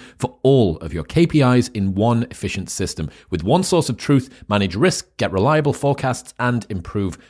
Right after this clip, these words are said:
margins. Everything you need to grow all in one place.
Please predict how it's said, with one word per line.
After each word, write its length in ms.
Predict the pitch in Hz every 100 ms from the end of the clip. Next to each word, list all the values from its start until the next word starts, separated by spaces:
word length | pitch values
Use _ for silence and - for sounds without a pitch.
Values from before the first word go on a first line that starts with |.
| _
margins. 480 | 90 90 82 82 76 - 131
Everything 500 | 143 143 131 123 113 _ _
you 120 | 85 113
need 200 | 120 110
to 60 |
grow 420 | 92 92 80 73 _ _ -
all 160 | 98 87
in 120 | 85
one 160 | 85
place. 340 | 76 80 69